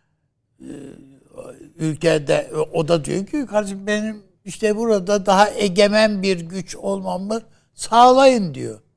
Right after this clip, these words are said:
"Bunun için şu Türkiye'yi biraz dövün yani. Çeksin yani buradan askerlerini." E bu iyi, yani benim dışında İran'a da bir söyleseniz iyi olur diyor yani.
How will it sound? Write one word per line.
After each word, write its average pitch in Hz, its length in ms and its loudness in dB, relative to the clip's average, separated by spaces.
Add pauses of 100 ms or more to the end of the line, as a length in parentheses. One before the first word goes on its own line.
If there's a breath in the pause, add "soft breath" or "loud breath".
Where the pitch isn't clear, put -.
(520)
"Bunun 202 220 0
için 214 380 -8
şu 208 240 -12
Türkiye'yi 208 480 -2
biraz 226 340 2
dövün 240 300 0
yani. 123 440 -14 (1600)
Çeksin 247 500 0
yani 135 260 -8
buradan 156 300 -8
askerlerini." 147 800 -4 (560)
E 226 80 0
bu 262 200 -2
iyi, 262 580 0
yani 220 540 0 (400)
benim 247 300 2
dışında 208 380 -2
İran'a 277 540 2
da 208 140 6
bir 165 40 -2
söyleseniz 185 720 0
iyi 254 160 -4
olur 139 320 -6
diyor 104 260 -16
yani. 113 340 -16